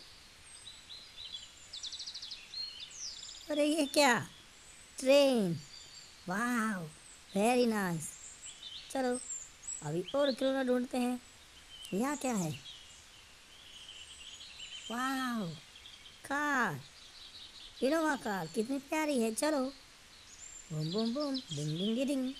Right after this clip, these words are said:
डिंग, डिंग, डिंग। अभी और खिलौना ढूंढेंगे। वाओ, टकला, Very nice। चलो, चलो, हमारे साथ चलो,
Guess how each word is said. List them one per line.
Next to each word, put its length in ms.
डिंग, 400
डिंग, 120
डिंग। 220
अभी 120
और 300
खिलौना 300
ढूंढेंगे। 460
वाओ, 1000
टकला, 560
Very 400
nice। 600
चलो, 240
चलो, 260
हमारे 460
साथ 140
चलो, 360